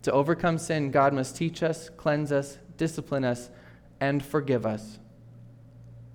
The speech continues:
The next couplet is very similar to the new covenant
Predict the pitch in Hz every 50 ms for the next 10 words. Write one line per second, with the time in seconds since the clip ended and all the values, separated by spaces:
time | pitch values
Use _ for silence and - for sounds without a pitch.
0 | - - - - - - - - - - - - - - - - - - - -
1 | - - - - - 135 131 143 147 151 147 147 - - - 156 131 135 - 135
2 | 131 131 131 127 131 151 151 147 143 147 - 165 175 180 175 139 123 120 120 123
3 | 120 - 151 143 135 139 139 143 156 165 165 - 165 165 165 156 143 127 117 123
4 | 127